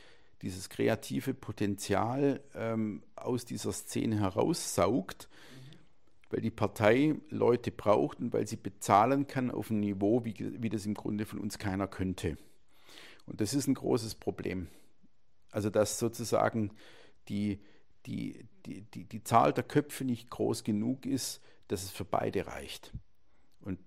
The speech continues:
Speaker 1: mein Kampf gilt sozusagen in dieser Hinsicht um die Köpfe des Rückraums, des Hinterlands, die müssen bei uns bleiben. Die dürfen nicht alle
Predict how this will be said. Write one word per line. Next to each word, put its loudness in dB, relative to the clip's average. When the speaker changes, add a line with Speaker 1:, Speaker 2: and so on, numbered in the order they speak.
Speaker 1:
mein 2
Kampf 8
gilt 2
sozusagen 2
in -4
dieser 0
Hinsicht 0
um -2
die -10
Köpfe 2
des -4
Rückraums, 4
des -8
Hinterlands, 2
die -4
müssen 0
bei 4
uns 0
bleiben. -4
Die -10
dürfen 0
nicht -2
alle 8